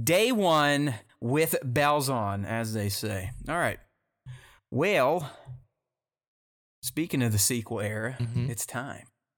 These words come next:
Speaker 1: I want everyone, first and foremost, to check out my amazing rudimentary Photoshop skills on the graphic on the live stream right now, okay?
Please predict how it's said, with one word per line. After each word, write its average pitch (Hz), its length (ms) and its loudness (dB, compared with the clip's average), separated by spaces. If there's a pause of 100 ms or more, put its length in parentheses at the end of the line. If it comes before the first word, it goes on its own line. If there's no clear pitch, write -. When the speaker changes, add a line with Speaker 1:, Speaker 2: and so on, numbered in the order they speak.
(600)
Speaker 1:
I 156 120 2
want 226 180 2
everyone, 151 500 2
first 147 360 -2
and 123 100 -2
foremost, 113 600 -2
to - 80 -10
check 139 340 -4
out 123 400 -2
my 107 560 -2 (100)
amazing 127 920 0
rudimentary 131 880 -2
Photoshop 107 760 -4
skills 98 500 -4
on 120 240 -4
the 113 60 -4
graphic 107 540 -4
on 110 160 -2
the 104 80 -2
live 104 280 -4
stream 101 300 -12
right - 160 -14
now, - 200 -18
okay? 117 300 -6